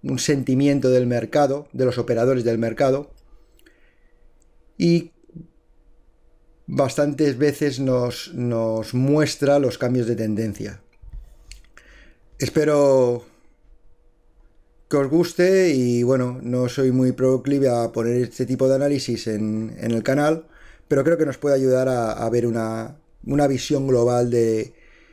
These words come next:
ya que vemos muchas veces la base fundamental de los, de las acciones y de los índices, pues verte un poco también del análisis técnico, que puede ser un complemento interesante a tener en cuenta.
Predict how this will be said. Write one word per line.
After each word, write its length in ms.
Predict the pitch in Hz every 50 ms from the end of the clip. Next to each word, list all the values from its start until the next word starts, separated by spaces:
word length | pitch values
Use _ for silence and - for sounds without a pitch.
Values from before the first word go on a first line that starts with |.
| - - _
ya 240 | 127 127 135 131 127
que 80 | 147 143
vemos 320 | 139 143 139 127 120 120
muchas 220 | 123 123 127 127
veces 220 | 120 135 131 135 113
la 100 | 107 107
base 260 | 101 123 120 113 113
fundamental 720 | - 113 110 117 117 113 113 113 110 101 131 131 127 117
de 140 | 104 107 104
los, 400 | 104 104 107 101 - - - - -
de 200 | - - 110 107
las 220 | 107 110 107 98 107
acciones 640 | 104 - - - 127 143 147 143 131 120 - - 113
y 40 |
de 160 | 104 107 107 107
los 160 | 107 101 -
índices, 460 | 143 147 143 135 131 131 143 147 - - - - - - - - - -
pues 140 | - 131 131
verte 220 | 147 139 131 143
un 100 | 135 117
poco 220 | - 131 123 135
también 240 | 127 127 120 127 127
del 120 | 131 127 127
análisis 300 | 123 123 117 117 127 -
técnico, 280 | 120 123 123 123 131 120
que 80 | 123
puede 160 | - 117 110
ser 100 | - 117
un 80 | 110 117
complemento 520 | - 117 113 104 113 113 113 110 107 113
interesante 480 | 117 107 - 101 98 - 113 107 104 -
a 40 | 101
tener 200 | 104 101 101 101
en 100 | 101 98
cuenta. 400 | - 82 - - - - -